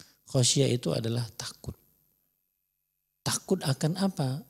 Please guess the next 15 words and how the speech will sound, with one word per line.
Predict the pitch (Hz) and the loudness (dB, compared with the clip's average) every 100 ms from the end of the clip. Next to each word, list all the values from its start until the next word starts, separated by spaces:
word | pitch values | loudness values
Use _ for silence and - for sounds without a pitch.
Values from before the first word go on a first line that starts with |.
| - | -8
Akan | 117 131 123 | -6 -6 -4
kebesaran | 120 110 127 107 98 | -4 0 2 0 -4
Allah | 127 120 110 98 | -4 -4 -4 -6
Subhanahu | - 107 107 92 98 | -6 -6 -6 -8 -12
wa | 92 | -18
taala. | - 90 90 _ _ _ _ _ _ _ _ _ - | -20 -20 -20 _ _ _ _ _ _ _ _ _ 2
Bagaimana | 127 135 139 151 190 | 6 8 8 8 6
kemudian | 147 127 120 131 123 | 4 4 4 2 2
kita | 135 131 120 | 0 0 0
kecilnya | 123 - 233 214 | 2 4 4 4
di | 127 | 4
hadapan | 117 110 113 | 4 2 0
Allah | - 95 123 190 - - - - - | -4 -2 -2 -4 -8 -20 -20 -20 -8
dan | - 131 | -2 0
kemudian | 123 143 143 131 139 135 135 | 2 2 4 4 4 4 2